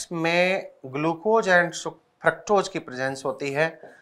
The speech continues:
और इस तरीके से जब ये इंसेक्ट यहाँ पर इसे, अ, ईट करता है तब ये इस नेक्टर से उस ग्लूकोज को कलेक्ट करता है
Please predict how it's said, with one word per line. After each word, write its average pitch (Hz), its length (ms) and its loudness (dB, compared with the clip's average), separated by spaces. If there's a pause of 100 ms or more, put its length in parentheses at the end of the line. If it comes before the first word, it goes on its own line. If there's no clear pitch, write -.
(400)
और - 360 10
इस 214 200 -2
तरीके 202 420 8
से 214 120 -4
जब 180 280 2
ये 180 120 -2
इंसेक्ट 170 840 6 (400)
यहाँ 180 380 6
पर 139 400 4
इसे, 220 560 0 (260)
अ, 147 340 10
ईट 180 220 -6
करता 139 420 8
है 175 480 4 (420)
तब - 360 12
ये 185 280 4
इस 185 300 -4
नेक्टर 180 420 6
से 185 320 -2
उस 170 260 -6
ग्लूकोज 165 460 -4
को 147 120 0
कलेक्ट 185 340 4
करता 151 360 6
है 160 360 6